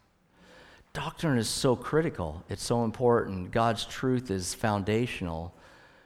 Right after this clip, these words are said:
But let's not get caught up so much in the details of it, we forget what it's all about. It's about Christ.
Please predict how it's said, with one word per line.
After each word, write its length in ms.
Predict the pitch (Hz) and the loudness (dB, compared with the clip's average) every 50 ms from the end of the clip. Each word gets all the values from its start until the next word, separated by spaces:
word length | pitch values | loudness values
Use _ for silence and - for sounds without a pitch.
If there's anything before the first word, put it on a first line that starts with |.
| _ _ _ | _ _ _
But 80 | - 113 | -8 -4
let's 260 | 107 131 151 - - | -4 -2 -2 -2 -2
not 180 | 175 160 151 139 | 0 -2 0 -2
get 200 | 135 120 - - | -4 -6 -6 -8
caught 240 | - - 120 127 | -4 -2 0 0
up 200 | 127 113 - - | 0 -2 -4 -6
so 140 | - - 135 | -4 -2 0
much 220 | 127 120 123 120 123 | 0 0 0 0 -2
in 80 | 110 | -2
the 80 | 101 95 | -2 -2
details 520 | 92 113 127 151 - 139 117 101 101 92 | -2 -2 -2 -2 -2 -2 -2 -2 0 -2
of 120 | 98 98 101 | -2 -2 -2
it, 20 | |
we 120 | 101 107 | -4 -6
forget 380 | 101 - - 107 98 120 120 98 | -6 -6 -6 -2 0 0 0 0
what 140 | 117 120 120 | 0 0 0
it's 160 | 123 117 - | 0 0 2
all 160 | 131 127 123 | 2 4 4
about. 640 | 127 117 113 123 135 165 160 113 87 - - - - | 4 4 4 4 4 4 4 2 2 -2 -8 -14 -16
It's 160 | - 120 - | -10 -6 -4
about 320 | 143 120 131 135 135 - - | -2 -2 -2 -4 -4 -6 -8
Christ. 720 | - - 123 120 160 185 143 95 90 - - - - - | -6 -2 -2 0 0 0 -2 -2 -4 -6 -6 -8 -8 -12